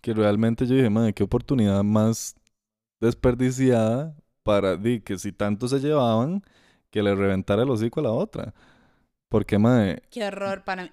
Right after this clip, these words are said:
Speaker 2: para mí, vieras qué vacilón. A mí me pueden decir lo que sea,
Speaker 1: Ajá.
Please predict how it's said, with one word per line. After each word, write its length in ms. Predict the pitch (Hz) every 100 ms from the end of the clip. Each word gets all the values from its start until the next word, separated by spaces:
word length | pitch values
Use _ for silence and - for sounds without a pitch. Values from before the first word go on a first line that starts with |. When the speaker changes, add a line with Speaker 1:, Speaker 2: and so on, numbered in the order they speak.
| -
Speaker 2:
para 240 | 196 180
mí, 200 | 190 196
vieras 320 | - 202 220 -
qué 80 |
vacilón. 460 | 247 240 220 196 190
A 60 | 175
mí 80 |
me 100 | 196
pueden 320 | 220 233 240 247
decir 280 | 196 208 220
lo 160 | 240
que 100 | _
sea, 480 | 220 202 190 165 170 - _
Speaker 1:
Ajá. 420 | 104 101 92 90